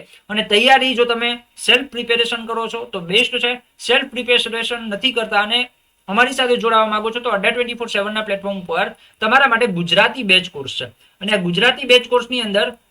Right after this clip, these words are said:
તમને જે છે જો હાઈકોર્ટ બેલીફની ભરતીની પરીક્ષા પણ આની અંદર કવર થઈ જશે, હાઈકોર્ટ ડ્રાઈવરની પરીક્ષા પણ કવર થઈ જશે, સ્ટેનોગ્રાફર ગુજરાતીની પણ જે પરીક્ષા છે એ કવર થઈ જશે, કોર્ટ અટેન્ડન્સની ભરતી છે એ પણ કવર થઈ જશે.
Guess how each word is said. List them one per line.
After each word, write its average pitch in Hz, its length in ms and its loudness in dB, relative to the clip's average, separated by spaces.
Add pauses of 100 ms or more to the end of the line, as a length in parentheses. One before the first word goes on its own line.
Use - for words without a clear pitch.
તમને 233 240 2
જે 214 140 2
છે 226 140 0
જો 233 120 0 (160)
હાઈકોર્ટ 208 380 2
બેલીફની 240 640 2 (140)
ભરતીની 233 460 -2
પરીક્ષા 220 460 -2
પણ 233 160 -2
આની 226 180 0
અંદર 233 160 -4
કવર 226 300 -4
થઈ 220 140 -2
જશે, 220 260 -4
હાઈકોર્ટ 202 680 -2
ડ્રાઈવરની 202 580 2
પરીક્ષા 226 340 0
પણ 226 180 -6
કવર 220 260 -6
થઈ 226 120 -4
જશે, 220 260 -2
સ્ટેનોગ્રાફર 208 720 -2
ગુજરાતીની 226 580 -2
પણ 240 300 -6
જે 208 120 -2
પરીક્ષા 214 420 0
છે 226 80 -2
એ 220 140 -4
કવર 220 280 -2
થઈ 208 160 0
જશે, 214 260 -4 (500)
કોર્ટ 226 220 0
અટેન્ડન્સની 240 580 -2
ભરતી 226 300 -2
છે 240 100 -2
એ 208 140 -6
પણ 226 200 -8
કવર 220 240 -6
થઈ 208 120 -4
જશે. 202 260 -6